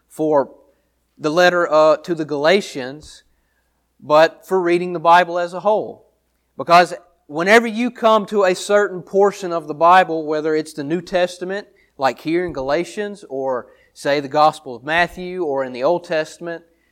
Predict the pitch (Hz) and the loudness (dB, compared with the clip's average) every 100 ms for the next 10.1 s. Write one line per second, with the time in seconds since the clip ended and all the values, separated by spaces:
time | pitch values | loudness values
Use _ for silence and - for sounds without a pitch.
0 | _ _ - 160 214 226 208 208 208 226 | _ _ -12 -4 0 0 -2 0 4 4
1 | 247 - 196 185 185 - 180 185 185 - | 4 -2 -12 -10 -10 -4 0 0 -2 -6
2 | 165 - 202 208 226 214 - - 196 190 | -12 -2 0 0 -4 -8 -10 -4 0 0
3 | 190 175 - 233 233 - - 123 101 113 | -2 -12 -4 0 0 -2 -14 -18 -16 -14
4 | 156 175 180 190 180 196 196 185 - - | -8 -6 -6 -8 -4 -4 -4 -8 -8 -4
5 | 214 208 180 170 _ 196 208 214 165 147 | -4 -4 -6 -8 _ 0 0 0 -4 -8
6 | 147 165 - _ _ _ _ _ _ _ | -10 -12 -16 _ _ _ _ _ _ _
7 | 143 196 208 185 202 202 202 233 185 101 | 0 0 2 0 0 0 -2 -4 -6 -10
8 | _ _ _ 135 156 151 - _ - 220 | _ _ _ 0 2 2 -2 _ -6 -2
9 | 220 202 185 196 202 240 185 - 160 110 | 2 0 0 0 0 -2 -4 -12 -12 -12